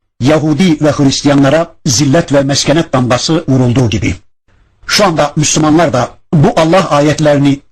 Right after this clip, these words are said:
görmezden geliyorlar. Allah yasalarına karşı geliyorlar. Allah'ın değer yargılarını reddediyorlar. Allah siz üstünsünüz dediği halde hayır onlar bizden üstündür diyerek kafirleri kendilerinden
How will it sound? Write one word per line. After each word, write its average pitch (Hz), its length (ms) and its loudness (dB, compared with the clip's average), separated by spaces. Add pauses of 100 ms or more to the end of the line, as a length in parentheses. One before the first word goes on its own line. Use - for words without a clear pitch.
(160)
görmezden 151 540 2
geliyorlar. 127 580 2 (680)
Allah 196 400 2
yasalarına 165 680 0
karşı 160 300 0
geliyorlar. 135 580 2 (560)
Allah'ın 226 540 2
değer 190 300 0
yargılarını 160 680 2
reddediyorlar. 131 720 0 (580)
Allah 220 460 2
siz 247 360 0
üstünsünüz 214 640 2
dediği 185 220 2
halde 127 460 -2 (200)
hayır 202 420 0
onlar 175 380 0
bizden 170 380 0
üstündür 156 500 0
diyerek 123 380 0 (440)
kafirleri 156 500 0
kendilerinden 143 680 0